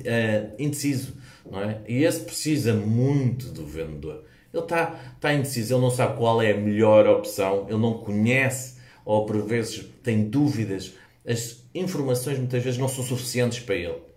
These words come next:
Cabe a si identificar que tipo de cliente, que tipo de necessidades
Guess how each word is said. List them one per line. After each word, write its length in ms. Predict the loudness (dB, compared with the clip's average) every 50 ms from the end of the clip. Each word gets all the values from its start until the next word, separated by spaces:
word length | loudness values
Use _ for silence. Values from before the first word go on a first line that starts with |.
| _ _ _ -4
Cabe 300 | -2 -2 -2 0 0 -2
a 40 | -2
si 580 | -2 -6 -6 -6 -4 -4 -4 -4 -6 -10 -14 -16 -18 -20 -20 -16 -8 -4
identificar 640 | -2 0 0 0 0 -2 -6 -8 -4 -2 -2 -2 -2
que 200 | -6 -12 -16 -14
tipo 260 | -12 -12 -12 -12 -16
de 80 | -20 -18
cliente, 460 | -10 -6 -2 0 0 0 0 -2 -6
que 120 | -10 -14
tipo 300 | -10 -8 -8 -8 -8 -6
de 40 | -2
necessidades 800 | 0 0 0 -2 -4 -6 -6 -4 -2 -2 -2 -2 -4 -10 -14